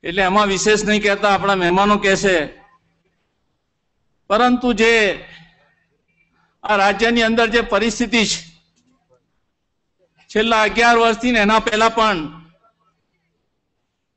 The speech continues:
આ શાસન ભાજપનું રહેલું છે. આપણા બધાની પીડાઓ વધારી છે, મુશ્કેલીઓ વધારી છે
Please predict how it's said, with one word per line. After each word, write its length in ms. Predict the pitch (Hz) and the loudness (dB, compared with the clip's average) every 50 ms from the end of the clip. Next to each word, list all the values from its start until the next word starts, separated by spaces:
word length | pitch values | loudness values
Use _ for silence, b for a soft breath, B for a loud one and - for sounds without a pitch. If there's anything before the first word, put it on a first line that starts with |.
| - | -6
આ 100 | - 208 | -4 -4
શાસન 440 | 208 214 220 214 214 - 240 233 226 | 0 0 0 0 0 0 -2 -2 0
ભાજપનું 580 | 208 214 214 220 208 233 233 226 254 247 240 226 | 0 0 0 0 0 -2 -2 -2 -2 -2 0 0
રહેલું 320 | 226 220 214 208 196 175 | 0 2 2 2 2 0
છે. 120 | 135 - - - - - _ _ _ _ _ _ _ _ _ _ _ _ _ _ _ _ _ _ _ _ _ _ _ _ _ _ _ _ _ _ _ _ _ _ _ _ - | 0 -4 -8 -14 -18 -20 _ _ _ _ _ _ _ _ _ _ _ _ _ _ _ _ _ _ _ _ _ _ _ _ _ _ _ _ _ _ _ _ _ _ _ _ -8
આપણા 300 | - 247 247 269 247 247 | -6 -4 0 0 0 0
બધાની 320 | 247 240 240 247 247 254 | 2 0 0 0 0 0
પીડાઓ 540 | 254 254 262 254 262 262 262 262 262 254 240 | -2 -2 -2 0 2 4 4 4 4 4 4
વધારી 420 | 240 208 226 220 214 208 208 196 | 2 2 2 2 2 2 0 0
છે, 120 | 165 - - - - - - _ _ _ _ _ _ _ _ _ _ _ _ _ _ _ _ _ _ _ _ _ _ _ _ _ _ _ _ _ _ 254 | -2 -6 -12 -18 -20 -20 -20 _ _ _ _ _ _ _ _ _ _ _ _ _ _ _ _ _ _ _ _ _ _ _ _ _ _ _ _ _ _ -6
મુશ્કેલીઓ 600 | 269 285 262 - - 277 269 262 269 269 262 247 | -4 -4 -4 -2 0 0 0 2 4 4 4 4
વધારી 400 | 247 233 226 233 233 233 233 220 | 2 2 2 2 2 2 0 -2
છે 500 | - - 220 214 202 185 165 143 117 | -2 -2 0 0 0 0 0 -2 -6